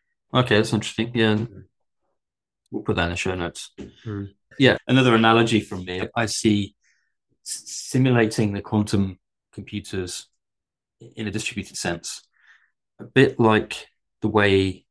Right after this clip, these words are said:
Speaker 1: digital twins work these days. Digital twins are simulations of a particular environment, many different types in different industry verticals. But a lot of them will have applications that are talking to each other,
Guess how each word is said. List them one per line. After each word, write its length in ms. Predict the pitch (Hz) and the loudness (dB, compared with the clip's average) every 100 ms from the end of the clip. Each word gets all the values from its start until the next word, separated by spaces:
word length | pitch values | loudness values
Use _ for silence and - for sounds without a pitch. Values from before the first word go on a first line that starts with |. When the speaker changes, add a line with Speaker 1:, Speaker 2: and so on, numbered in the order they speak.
| _ | _
Speaker 1:
digital 300 | 110 107 - 117 | -4 -4 -6 -4
twins 380 | - 104 92 | -2 -2 -2
work 260 | 90 85 71 | -6 -6 -6
these 220 | 87 87 | -12 -14
days. 420 | - 73 - - _ _ _ _ _ _ | -12 -14 -14 -20 _ _ _ _ _ _
Digital 340 | - 101 - 110 | -6 -6 -2 -4
twins 420 | - 98 95 90 | -2 -2 -2 -2
are 260 | 87 85 87 _ _ - | 0 0 -4 _ _ -12
simulations 720 | - 92 92 87 - 92 90 | -6 -2 0 0 0 -4 -8
of 100 | 85 | -12
a 40 | |
particular 420 | - - 98 104 | -14 -4 -2 -2
environment, 400 | 95 90 87 90 - _ _ _ _ - | -2 -2 -2 -6 -12 _ _ _ _ -14
many 260 | 139 107 107 | -4 -2 0
different 360 | 107 - 98 - _ _ _ _ - | 0 -2 -8 -10 _ _ _ _ -4
types 380 | 107 117 - | 0 0 -2
in 80 | 98 | -6
different 280 | 95 90 104 | -6 -8 -10
industry 260 | 104 - 92 | -10 -8 -6
verticals. 640 | 85 - - - - - _ _ _ - _ _ | -6 -6 -14 -14 -16 -20 _ _ _ -20 _ _
But 100 | 110 | 4
a 60 | 110 | 6
lot 180 | 143 147 | 6 4
of 100 | 127 | 0
them 140 | 104 | 0
will 120 | 104 | 0
have 120 | 101 101 | 2 2
applications 560 | - 120 101 92 90 | 0 -2 -4 -6 -6
that 100 | 101 | -8
are 40 | - | -6
talking 260 | 104 - | -6 -6
to 100 | - | -10
each 160 | 85 - | -8 -8
other, 180 | 78 | -12